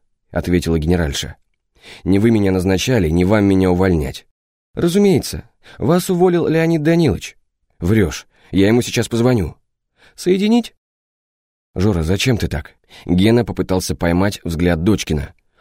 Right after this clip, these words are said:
"За что?" Друг молодости молчал, ковыряясь в пустой банановой кожуре. Лицо его мелко подергивалось,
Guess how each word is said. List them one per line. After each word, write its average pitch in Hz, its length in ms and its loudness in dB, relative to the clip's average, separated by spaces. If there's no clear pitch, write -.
"За 95 200 0
что?" 95 340 0
Друг 123 360 2
молодости 147 540 2
молчал, 113 580 0
ковыряясь 95 520 0
в - 80 -16
пустой 101 420 -2
банановой 87 540 2
кожуре. 87 520 -2
Лицо 92 360 0
его 143 200 4
мелко 110 360 2
подергивалось, 104 800 -2